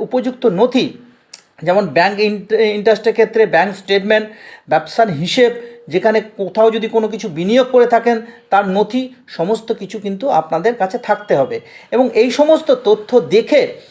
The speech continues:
তার ভিত্তিতে আপনাদের কিন্তু ইনকাম ট্যাক্স ডিপার্টমেন্টের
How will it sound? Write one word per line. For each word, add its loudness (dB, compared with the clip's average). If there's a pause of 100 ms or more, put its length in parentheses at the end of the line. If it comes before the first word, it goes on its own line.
(440)
তার 2
ভিত্তিতে 0 (340)
আপনাদের -4
কিন্তু -6 (460)
ইনকাম 0
ট্যাক্স 2 (160)
ডিপার্টমেন্টের -2